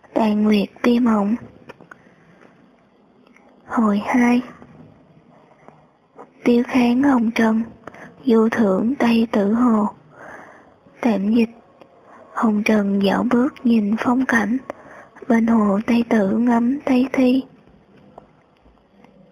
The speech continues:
Phong cảnh của đời, dùng nét bút nào khắc họa được, dùng ánh mắt nào thẩm thị được, dùng linh hồn nào dung nạp được.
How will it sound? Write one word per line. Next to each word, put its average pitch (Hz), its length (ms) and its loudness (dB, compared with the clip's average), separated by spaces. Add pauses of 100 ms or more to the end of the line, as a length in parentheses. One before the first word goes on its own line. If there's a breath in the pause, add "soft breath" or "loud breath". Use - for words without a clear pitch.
(1160 loud breath)
Phong 226 300 0
cảnh 208 380 0
của 233 220 -2
đời, 220 340 2 (600 loud breath)
dùng 196 340 0
nét 226 120 2 (100)
bút 240 260 0
nào 220 320 2
khắc 247 260 -2
họa 208 280 0
được, 220 320 0 (720 loud breath)
dùng 202 320 2
ánh 233 260 0
mắt 254 280 0
nào 208 320 2
thẩm 196 300 0
thị 202 340 0
được, 214 240 0 (720 loud breath)
dùng 196 420 0
linh 220 200 0
hồn 220 300 0
nào 208 280 2
dung 240 280 0
nạp 233 200 0
được. 220 320 0